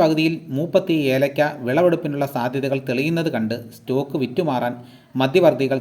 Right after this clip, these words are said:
തിരക്കിട്ട നീക്കത്തിലാണ്. ഇന്ന് രണ്ട് ലേലങ്ങളിലായി ഒന്നര ലക്ഷം കിലോയിലധികം ചരക്ക് വിൽപ്പനയ്ക്ക് ഇറങ്ങി. രാവിലെ നടന്ന ആദ്യ ലേലത്തിൽ എൺപത്തോരായിരത്തി എണ്ണൂറ്റി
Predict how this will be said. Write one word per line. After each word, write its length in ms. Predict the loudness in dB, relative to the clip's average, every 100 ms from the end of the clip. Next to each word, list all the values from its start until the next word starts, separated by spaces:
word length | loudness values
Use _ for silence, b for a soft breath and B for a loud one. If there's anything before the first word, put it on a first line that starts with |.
| 0
തിരക്കിട്ട 420 | -2 -2 -4 0 0 -2 -4
നീക്കത്തിലാണ്. 540 | -2 0 -2 -2 -6 -8 -16 b b b b b b
ഇന്ന് 220 | 2 6 8
രണ്ട് 480 | 8 6 6 4 4
ലേലങ്ങളിലായി 720 | 4 4 4 2 2 2 2 0 0
ഒന്നര 280 | 2 4 4
ലക്ഷം 220 | 2 -2 -4
കിലോയിലധികം 720 | 0 2 2 2 2 0 -2 -4 -2
ചരക്ക് 260 | -2 0 -2
വിൽപ്പനയ്ക്ക് 520 | -2 -2 -4 -4 -8 -6
ഇറങ്ങി. 240 | -6 -6 -8 -12 B B B 2
രാവിലെ 300 | 4 6 4
നടന്ന 240 | 4 0 -2 -2 -2
ആദ്യ 180 | 0
ലേലത്തിൽ 460 | 2 2 2 -2 -6 -6 b b b b -2 0
എൺപത്തോരായിരത്തി 840 | 4 6 8 8 8 4 2 0 -4 -6 -6
എണ്ണൂറ്റി 640 | -2 0 -2 -2 -8 -8